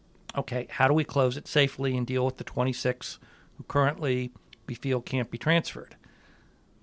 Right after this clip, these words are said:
If you can't send them back to their home country, if you can't do it to an international community, if you can't do it,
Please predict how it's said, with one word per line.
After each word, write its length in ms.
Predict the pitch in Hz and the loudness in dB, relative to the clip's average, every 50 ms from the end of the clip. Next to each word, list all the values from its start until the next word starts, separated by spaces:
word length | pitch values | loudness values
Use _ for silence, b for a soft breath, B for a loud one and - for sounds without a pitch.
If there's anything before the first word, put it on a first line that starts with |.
| - - _ _ _ _ - | -16 -16 _ _ _ _ -8
If 180 | - 120 - - | -6 -6 -6 -8
you 60 | 113 | -10
can't 300 | - - 139 151 147 - | -2 0 2 2 2 2
send 280 | - - 165 160 165 | 4 6 6 6 6
them 80 | 165 160 | 6 6
back 240 | 151 147 147 - - | 8 8 8 6 4
to 60 | 165 | 0
their 140 | 156 151 143 | 2 4 4
home 180 | 151 147 147 | 4 4 2
country, 540 | - - 139 131 - - 139 147 170 180 180 - | 2 0 0 0 0 -2 -2 -2 -2 -4 -6 -8
if 160 | 127 - - | -12 -10 -10
you 60 | 127 | -8
can't 280 | - - 135 135 123 - | -4 -2 -2 -2 -2 -2
do 200 | 147 139 139 139 | -2 -2 0 0
it 140 | 143 - - _ - - | -2 -4 -10 _ -14 -8
to 160 | - 139 127 | -4 -2 0
an 80 | 123 | 0
international 520 | 127 127 135 135 135 135 131 - - 139 - | 0 0 0 2 2 2 2 0 -2 -8 -8
community, 580 | - - 139 135 131 135 127 135 147 160 165 - b b b b b b b b | -6 -4 -2 -2 0 -2 -2 -2 -4 -4 -6 -8 b b b b b b b b
if 160 | - 123 - | -12 -10 -10
you 60 | 135 - | -10 -8
can't 340 | - - 143 - - - - | -2 0 2 2 2 0 0
do 180 | 139 135 135 | 0 0 2
it, 220 | 135 135 131 - | 0 0 -2 -8